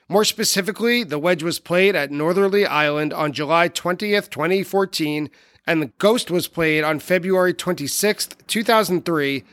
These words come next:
at the Worcester Centrum, and that Ghost even features a jam on War's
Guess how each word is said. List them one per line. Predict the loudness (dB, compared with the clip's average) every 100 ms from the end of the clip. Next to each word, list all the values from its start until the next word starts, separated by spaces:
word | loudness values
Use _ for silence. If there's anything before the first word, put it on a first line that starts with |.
| _
at | -6 -2
the |
Worcester | 0 0 0 -2
Centrum, | 0 0 0 -2 -4 -4 -10 -20 _
and | -2 2
that | 0 2
Ghost | 2 2 2
even | -2 -2 -2
features | -2 -4 -2 -2 -2
a | -4
jam | 0 2 2 0
on | -2 -2
War's | 0 2 2 0